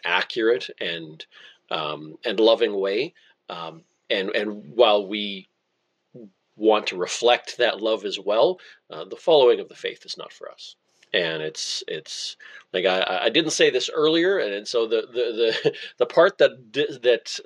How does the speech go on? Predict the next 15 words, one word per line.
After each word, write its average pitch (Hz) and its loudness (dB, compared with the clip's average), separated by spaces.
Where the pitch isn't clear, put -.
where 113 0
Scott 117 0
and 113 -2
I 110 2
differentiate 117 0
when 107 -2
it 101 -8
comes - -10
to 104 -6
our 85 -2
faith, - -2
um, 98 2
is, 98 -6
is, - -10
uh, 87 -4